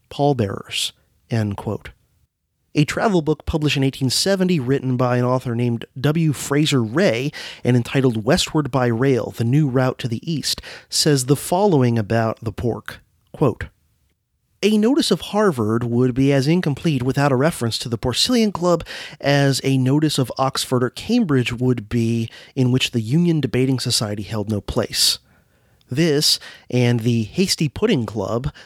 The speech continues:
an organization for performing amateur theatricals, are the two lions of Harvard.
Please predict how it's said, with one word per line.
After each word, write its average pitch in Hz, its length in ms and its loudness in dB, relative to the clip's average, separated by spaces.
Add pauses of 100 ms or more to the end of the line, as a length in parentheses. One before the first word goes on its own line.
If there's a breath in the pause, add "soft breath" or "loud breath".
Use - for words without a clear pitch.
an 110 120 -2
organization 120 640 2
for 113 200 -2
performing 117 640 0 (100)
amateur 131 420 2
theatricals, 127 720 -2 (300 loud breath)
are 123 280 4
the 117 260 -2
two 202 320 2
lions 123 540 2
of 104 140 -8
Harvard. 101 600 -4